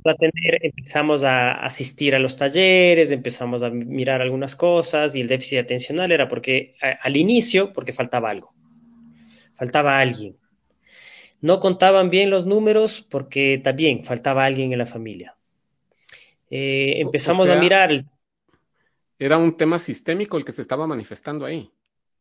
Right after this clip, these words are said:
Speaker 1: Exactamente, exactamente. Empezamos a mirar un tema sistémico que era súper importante. La ley de signos, por ejemplo, era problemas directamente con mamá o papá.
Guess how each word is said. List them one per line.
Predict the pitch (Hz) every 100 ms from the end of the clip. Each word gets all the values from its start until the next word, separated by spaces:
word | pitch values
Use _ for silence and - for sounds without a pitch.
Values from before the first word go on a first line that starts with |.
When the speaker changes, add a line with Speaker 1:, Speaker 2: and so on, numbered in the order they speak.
| _ _ _ _ _ -
Speaker 1:
Exactamente, | 147 151 135 135 110 - - _ _ _ _
exactamente. | - 127 - 110 101 110
Empezamos | 107 117 131 131 127
a |
mirar | 123 127 135
un | 131
tema | 123 123
sistémico | 123 123 - 143 139 120
que | -
era | 120
súper | - 120 123
importante. | 120 123 123 165 165 156 160 - - - - _
La | - 123 123
ley | 139 139
de | 135
signos, | 170 160 151
por | - 123
ejemplo, | - 175 170 143
era | 135 131
problemas | 123 120 147 151 139
directamente | 127 131 135 131 143 143 127
con | 117 120
mamá | 123 143
o | 131
papá. | 160 180 180 -